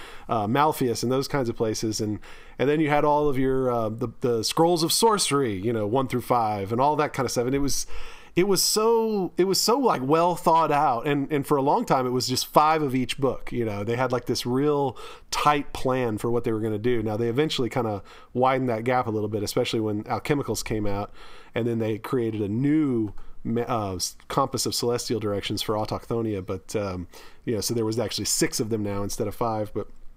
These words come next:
but regardless, I mean, it was just, you know, th-, the various scrolls, books, compasses,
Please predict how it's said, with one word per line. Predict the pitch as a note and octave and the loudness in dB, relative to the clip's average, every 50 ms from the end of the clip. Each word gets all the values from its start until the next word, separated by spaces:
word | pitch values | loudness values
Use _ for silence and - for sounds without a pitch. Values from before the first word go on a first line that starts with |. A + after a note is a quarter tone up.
| - - - - - - - - | -18 -18 -18 -18 -18 -16 -10 -2
but | B2 D3 F3 | 2 2 4
regardless, | E3+ D#3 C#3 E3 F3 E3 C#3 B2+ - - | 4 4 4 4 4 4 2 2 0 0
I | |
mean, | C3 C3+ C3+ | 0 2 2
it | D3 | 2
was | D#3 D3+ - | 0 2 2
just, | D#3+ D#3+ D3 - - - - - - - - - | 2 0 0 0 -6 -8 -12 -14 -14 -16 -4 0
you | F#3 | 0
know, | D3+ A#2 A2 A#2 - - - - - - | 2 2 0 -2 -4 -10 -18 -18 -16 -10
th-, | - - | -8 -2
the | D3+ D3 C#3+ | 0 0 2
various | C3+ E3+ F3 F3+ F3+ D#3+ | 4 2 4 4 2 2
scrolls, | - - - - E3+ E3 E3 D#3+ D#3+ D#3+ D#3+ D#3+ D#3 C#3+ - - - - - - - - - - - - - - - - | 2 0 0 2 2 4 4 4 4 2 2 0 0 -2 -4 -4 -6 -6 -10 -14 -20 -20 -20 -16 -12 -10 -10 -10 0 2
books, | D#3+ D#3+ D#3 D#3 D3+ - - - - | 4 4 4 4 2 0 -4 -4 -4
compasses, | - - - - E3 D#3 D#3 - D#3+ C#3+ - E3 D#3+ D#3 D3+ D3 C3+ - - | -4 -6 0 2 2 2 4 2 0 -2 0 0 0 0 0 -2 -4 -6 -8